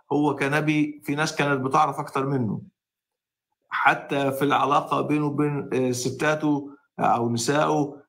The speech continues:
آه، عمر بن الخطاب نزل له فيها آيات، مش، مش إله اللي نزل له فيها آيات وأخذها. وبعد كده تيجي تتكلم عن الكتاب المقدس. فهذا س-، ده، ده، دي حاجة من الحاجات اللي أنا بقول لأخواتنا المسلمين، شغل تفكيرك شوية،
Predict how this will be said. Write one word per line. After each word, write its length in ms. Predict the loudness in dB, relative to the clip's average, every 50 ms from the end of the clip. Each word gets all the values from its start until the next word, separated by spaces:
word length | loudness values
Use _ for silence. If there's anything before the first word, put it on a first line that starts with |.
| _ -2
آه، 300 | 0 2 2 2 2 2
عمر 240 | 2 2 2 2 2
بن 100 | 0 -2
الخطاب 500 | -2 -2 -2 -2 2 2 2 2 2 0
نزل 380 | 0 0 0 2 2 2 2
له 100 | 2 0
فيها 260 | 0 2 0 2 2 2
آيات، 320 | 2 2 2 2 0 -2
مش، 240 | -2 -2 -2 -2 -2
مش 220 | -2 -2 0 0
إله 300 | 2 2 4 4 4 4
اللي 120 | 2 0 0
نزل 240 | -4 -2 0 0
له 80 | 0 0 0
فيها 120 | 0 2
آيات 240 | 2 0 0 0 0
وأخذها. 540 | 0 -2 0 -2 -4 -4 -4 -6 -8 -10 -16 _ _ _ _ _ _ _
وبعد 240 | -2 0 2 2 2
كده 180 | 0 0 -2
تيجي 420 | -2 0 0 0 0 -2 -4 -6 -10
تتكلم 380 | -10 -6 -4 -2 -2 -2 -2 -2
عن 120 | -2 -2
الكتاب 280 | -2 -4 -4 -2 -2 -2
المقدس. 580 | 0 0 -2 -2 -2 -2 -6 -6 -6 -8 -4 -2
فهذا 260 | 0 0 2 0 0
س-، 280 | -2 -4 -6 -8 -4 -2
ده، 200 | 0 0 0 0
ده، 180 | 0 -2 -2
دي 180 | -2 -2 -4 -2
حاجة 280 | 0 0 0 2 0
من 100 | 0 -2
الحاجات 340 | -4 -4 -2 0 0 0 0 -2 -8 -12 _ _ _ _ _ _
اللي 140 | -2 0 0
أنا 120 | 2 2 2
بقول 420 | 0 2 2 2 2 2 2 0
لأخواتنا 460 | -2 -4 -4 -2 0 0 0 0 -2
المسلمين، 640 | -4 -4 -4 -4 -2 0 0 0 0 -2 -4 -8 -16 _ _ _ _ _ _ _ _ _ _ _ _
شغل 460 | -4 0 2 2 2 2 0 -2 -2
تفكيرك 540 | -2 -2 -4 -4 -2 -2 0 0 0 0 -4
شوية، 500 | -2 -2 0 0 0 0 -2 -2 -6 -10